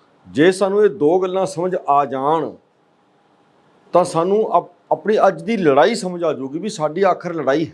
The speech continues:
ਹੈ ਕੀ। ਅਸਿਮੀਲੇਟ ਦਾ ਮਤਲਬ ਹੁੰਦਾ ਹੈ ਵੀ ਸਾਡੇ ਵਿੱਚ ਸਮਾ ਜਾਓ, ਕਿ ਜੇ, ਜੇ ਅਸੀਂ ਹਾਂ ਸੋਚ ਪੱਖੋਂ,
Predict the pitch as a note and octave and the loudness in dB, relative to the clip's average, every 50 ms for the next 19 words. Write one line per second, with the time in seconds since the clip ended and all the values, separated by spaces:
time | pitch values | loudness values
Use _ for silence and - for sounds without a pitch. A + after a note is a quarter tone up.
0 | - A2 B2+ C3+ C#3+ D3 D3 - - G2+ F#2 _ _ _ _ _ _ _ _ _ | -6 0 2 2 2 2 0 -4 -14 -20 -20 _ _ _ _ _ _ _ _ _
1 | _ _ _ _ _ _ _ _ _ _ _ _ _ _ _ _ _ _ _ _ | _ _ _ _ _ _ _ _ _ _ _ _ _ _ _ _ _ _ _ _
2 | _ _ _ _ _ _ - E3 E3 - - A3+ B3 B3+ C#4 C4+ A#3+ A#3 A3 A3 | _ _ _ _ _ _ -2 -2 -2 2 0 2 4 4 4 4 4 4 4 4
3 | G#3 - G#3+ G#3 G3 F#3+ F3+ F3+ G3 G3 F#3 F3 D#3 D3+ D#3 E3 E3 G3+ F#3+ - | 2 0 -4 -4 -4 -6 -6 -6 -6 -6 -4 -4 0 0 0 0 -2 -6 -10 -10
4 | - - D3 C#3 A#2 A#2 E3+ E3+ D#3 E3 D#3+ E3 E3 - - - D3 C3 B2+ C3 | -6 -4 -4 -4 -2 -4 -4 -4 -4 -6 -10 -10 -14 -14 -8 -6 -4 -2 0 2
5 | C3+ C#3 C#3 A#2 C3 B2+ A#2+ A#2 A#2+ B2+ C#3 C#3 B2 G#2+ - - _ _ _ _ | 2 2 0 0 -2 -2 -2 -2 0 0 0 -2 -2 -4 -8 -14 _ _ _ _
6 | _ _ _ _ _ _ _ _ _ _ _ _ _ _ - - _ _ _ _ | _ _ _ _ _ _ _ _ _ _ _ _ _ _ -6 -6 _ _ _ _
7 | _ _ _ _ _ _ _ _ _ _ _ _ _ _ _ _ _ _ _ _ | _ _ _ _ _ _ _ _ _ _ _ _ _ _ _ _ _ _ _ _
8 | _ _ _ _ _ _ _ _ _ _ - - - - - F3+ G3+ F#3+ - G#2 | _ _ _ _ _ _ _ _ _ _ -20 -16 -14 0 4 4 4 4 4 4
9 | C3+ E3+ G#3 B3 C4 B3+ C4 B3 A#3 A3+ - F#3 A3+ A3 D#3+ C3+ C#3 C#3 D#3 D#3+ | 6 6 6 6 6 6 6 6 6 4 2 0 -4 -4 -4 -2 0 0 2 2
10 | C#3+ A2 - - _ _ _ _ _ _ _ _ _ _ _ _ _ _ _ _ | 0 -2 -6 -12 _ _ _ _ _ _ _ _ _ _ _ _ _ _ _ _
11 | _ _ - - - - D#3+ E3 F#3 F#3+ F#3+ F#3+ F#3+ F#3+ F#3+ - E3+ G#3 G#3+ G#3+ | _ _ -16 -10 0 2 4 4 4 4 2 -2 -6 -6 -6 -2 -2 -2 -2 -2
12 | G#3+ | -4